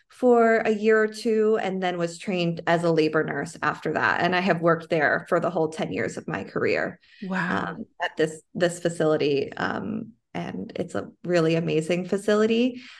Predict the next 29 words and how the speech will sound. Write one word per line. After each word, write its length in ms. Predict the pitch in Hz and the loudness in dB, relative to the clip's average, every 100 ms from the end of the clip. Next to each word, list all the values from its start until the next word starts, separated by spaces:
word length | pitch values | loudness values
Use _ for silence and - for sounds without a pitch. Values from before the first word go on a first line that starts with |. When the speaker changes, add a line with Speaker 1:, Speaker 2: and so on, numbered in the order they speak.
| - | 0
Speaker 1:
Obviously, 720 | 185 185 190 190 190 185 175 | 2 4 4 2 0 4 4
we 160 | 175 - | 2 0
always 420 | 120 170 180 185 190 | 2 4 4 2 0
are, 240 | 185 175 | 0 0
are 160 | 185 175 | 0 2
learning 340 | 175 175 175 | 0 0 -2
and 160 | 170 165 | -4 0
growing, 480 | 165 165 190 226 | 0 2 0 0
but 160 | 226 190 | 0 0
I 120 | 165 | -2
feel 260 | 165 175 170 | -4 -4 -2
like 240 | 165 165 - - | -2 -2 -8 -2
they 160 | 165 | -2
do 220 | 160 160 160 | 0 0 0
a 60 | |
really 300 | 156 165 165 | 2 0 2
good 200 | 165 165 | 0 -2
job 240 | 165 160 170 | -2 -4 -4
respecting 560 | 165 170 165 165 165 | -2 -4 -2 -2 -4
patient 340 | 165 170 170 170 | -4 -4 -2 -2
autonomy. 720 | 165 - 160 165 165 165 165 - - | -2 -2 0 0 0 0 -4 -18 -6
And 100 | 190 | 0
they 80 | 180 | 2
also 560 | 170 175 185 175 170 | 2 4 4 6 4
do 300 | - - 196 | 0 -2 2
a 100 | 180 | 2
really 220 | 175 185 180 | 2 0 0
good 160 | 180 | -2
job 340 | 180 170 170 | 0 0 -2